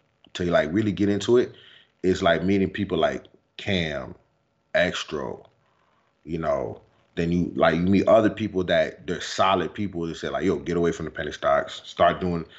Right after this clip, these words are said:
start doing real stock trading," and you realize, "Oh, wait, wait, wait. I can do this long term. I can buy, I can get a, if I do fundamental, I do my technical, you buy, you buy a stock at four dollars and go up to twenty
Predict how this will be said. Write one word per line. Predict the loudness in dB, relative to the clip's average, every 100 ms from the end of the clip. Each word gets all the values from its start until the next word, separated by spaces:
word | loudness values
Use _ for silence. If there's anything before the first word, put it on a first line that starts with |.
| -20
start | 0 2 2
doing | 0 -2 2
real | 2
stock | 0 0 2 2
trading," | 0 -2 -2
and | -2
you | 0
realize, | 2 4 4 2 -2
"Oh, | 0
wait, | 2 2
wait, | 0
wait. | 0 -4 -12 _ _ _ _ _ _
I | 0
can | 2 0
do | -2
this | -2
long | 0 2 0
term. | -6 -10 -12 -18 _ -10
I | -8
can | -2
buy, | 0 2 0 -2
I | -4
can | -2
get | 0 0
a, | -2
if | -2
I | 0
do | 0
fundamental, | -4 -4 -2 0 0 -2 -6 _ _ -6
I | -4
do | 0
my | 0
technical, | 0 -2 -2 -4 -6 -2
you |
buy, | 4 4 2 -6 -18 -8
you | 2
buy | 4
a | 4
stock | 2 -2 -2
at | -4
four | -4 0
dollars | 2 4 2 -4 -14 _ _ _ _ _ _ _ -10
and | -4
go | -2 -2
up | -4
to | -8
twenty | -4 -2 -2 -6